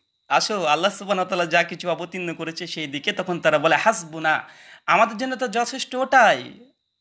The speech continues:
কোনটা? আবা আনা, আমাদের বাপ দাদুকে যে পথে পড়ে আমরা পেয়েছি। আল্লাহ বলছে, "ওয়ালাউ কানা আবাউহুম লা ইয়ালামুন", যদি তাদের এই বাপ দাদুর মধ্যে যদি কোনো ইলম যদি না থাকে, জ্ঞান যদি না থাকে,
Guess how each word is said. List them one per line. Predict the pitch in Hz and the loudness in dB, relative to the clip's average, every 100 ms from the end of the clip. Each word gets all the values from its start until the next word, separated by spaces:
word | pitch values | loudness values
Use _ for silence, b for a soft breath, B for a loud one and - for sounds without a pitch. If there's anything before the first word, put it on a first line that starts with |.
| _ | _
কোনটা? | - 190 190 240 277 b b b | -10 -8 2 2 2 b b b
আবা | 180 196 175 165 | 2 4 4 4
আনা, | 123 156 151 120 | 4 2 0 -4
আমাদের | - 156 180 175 | -2 -2 -2 -6
বাপ | 160 156 - | 0 0 0
দাদুকে | 165 170 160 | -4 -6 -8
যে | 156 156 156 147 - | -10 -8 -8 -10 -10
পথে | 156 165 | -8 -8
পড়ে | 165 160 | -6 -4
আমরা | 196 | -2
পেয়েছি। | 202 175 - 135 - _ b b b b | 0 -2 -2 -8 -10 _ b b b b
আল্লাহ | 156 180 | 2 4
বলছে, | 185 | 4
"ওয়ালাউ | 160 170 196 | 4 4 2
কানা | 214 233 220 | 4 4 6
আবাউহুম | 185 190 190 190 180 175 151 113 - _ | 4 4 2 0 -2 -6 -8 -12 -18 _
লা | 165 170 | -4 -2
ইয়ালামুন", | 175 165 147 139 131 | 0 0 0 -4 -8
যদি | 131 180 | -6 -6
তাদের | 196 185 196 214 | 2 2 2 -2
এই | 208 | 0
বাপ | 180 170 | 2 0
দাদুর | 165 202 208 | -2 -6 -6
মধ্যে | 185 170 196 | -6 -8 -8
যদি | 196 196 | -8 -8
কোনো | 196 196 | -6 -2
ইলম | 156 208 226 | 0 0 -2
যদি | 196 180 | -4 -2
না | 170 | -2
থাকে, | 170 175 170 | -4 -6 -4
জ্ঞান | 160 190 | -2 -4
যদি | 185 165 | -6 -4
না | 160 | -4
থাকে, | 156 156 196 | -6 -8 -8